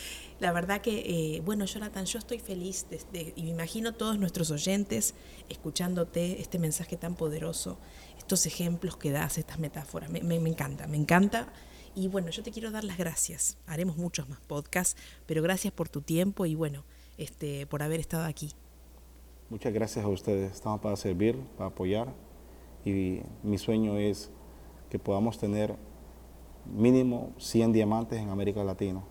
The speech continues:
Speaker 2: para los próximos dos a cinco años. Esta-, estamos a una vuelta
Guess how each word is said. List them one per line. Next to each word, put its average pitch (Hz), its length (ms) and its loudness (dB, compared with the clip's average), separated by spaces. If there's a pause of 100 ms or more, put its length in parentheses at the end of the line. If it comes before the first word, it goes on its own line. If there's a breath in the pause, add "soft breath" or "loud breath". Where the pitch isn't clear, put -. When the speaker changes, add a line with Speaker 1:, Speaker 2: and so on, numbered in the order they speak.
(720)
Speaker 2:
para 98 200 2
los 95 120 0
próximos 104 640 -2
dos 110 240 4
a 110 80 -2
cinco 101 380 0
años. 95 340 -4 (560 loud breath)
Esta-, - 320 -6
estamos 117 480 0
a 110 60 0
una 113 220 4
vuelta 110 440 2